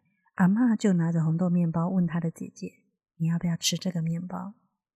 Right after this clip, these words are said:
他说他之后常用这一段的回忆跟身边的朋友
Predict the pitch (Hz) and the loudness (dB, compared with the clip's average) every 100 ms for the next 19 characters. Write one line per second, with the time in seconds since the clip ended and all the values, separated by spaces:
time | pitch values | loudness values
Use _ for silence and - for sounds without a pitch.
0 | _ _ _ _ _ _ _ _ _ - | _ _ _ _ _ _ _ _ _ 0
1 | 240 262 254 247 226 214 220 190 - 170 | 2 4 2 2 2 2 2 0 0 2
2 | 180 175 180 170 180 170 160 - 156 180 | 4 2 2 2 2 0 0 -2 -2 2
3 | 190 175 - 175 180 - 202 220 240 208 | 2 0 -2 -2 0 0 0 2 2 2
4 | - 170 175 170 | 0 2 2 0